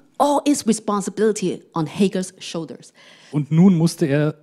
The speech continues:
Speaker 2: den Jungen wortwörtlich mit der ganzen Verantwortung auf den Schultern Hagars abladen.
Speaker 1: And yet, Hagar didn't resist.
Speaker 2: Und trotzdem hat Hagar nicht widersprochen.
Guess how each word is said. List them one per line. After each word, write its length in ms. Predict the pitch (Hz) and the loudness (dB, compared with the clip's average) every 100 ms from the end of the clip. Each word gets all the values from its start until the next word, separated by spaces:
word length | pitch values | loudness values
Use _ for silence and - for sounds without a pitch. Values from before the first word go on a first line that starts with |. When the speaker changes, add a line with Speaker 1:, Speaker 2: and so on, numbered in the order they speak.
| _ 135 | _ -20
Speaker 2:
den 400 | 123 131 131 120 | -4 -2 -2 -2
Jungen 500 | 120 160 170 147 120 | 0 2 2 0 2
wortwörtlich 840 | 127 120 117 147 - 160 160 - | 2 2 -2 0 0 0 -2 -2
mit 180 | 139 131 | -4 0
der 320 | 123 123 127 _ _ _ - | 0 0 -6 _ _ _ -4
ganzen 360 | 131 143 139 | -4 -4 -6
Verantwortung 680 | - 117 127 123 123 123 123 | -8 -6 -6 -2 -2 -2 -6
auf 160 | 117 120 | -6 -8
den 320 | 117 110 110 | -8 -8 -10
Schultern 500 | - 131 127 120 107 | -8 -4 -4 -4 -6
Hagars 600 | 123 127 123 117 - - _ _ _ _ _ | -4 -4 -4 -6 -8 -16 _ _ _ _ _
abladen. 480 | - 117 101 92 92 - - - _ 180 | -10 -8 -10 -14 -16 -20 -20 -20 _ -8
Speaker 1:
And 120 | 170 | -4
yet, 180 | 208 233 _ _ _ _ _ _ _ - | -4 -8 _ _ _ _ _ _ _ -6
Hagar 280 | - 202 | -2 -2
didn't 280 | 196 208 190 | 0 -2 -2
resist. 580 | 180 - 165 - - - - - | -6 -8 -12 -12 -16 -20 -20 -8
Speaker 2:
Und 220 | 143 135 123 _ _ | -4 -4 -6 _ _
trotzdem 440 | - 170 - 160 139 | -4 -2 0 0 0
hat 160 | - | -2
Hagar 280 | 131 135 123 | -2 0 0
nicht 300 | 127 143 - | 0 -2 -4
widersprochen. 640 | 123 123 - - 110 - | -4 -4 -6 -14 -16 -20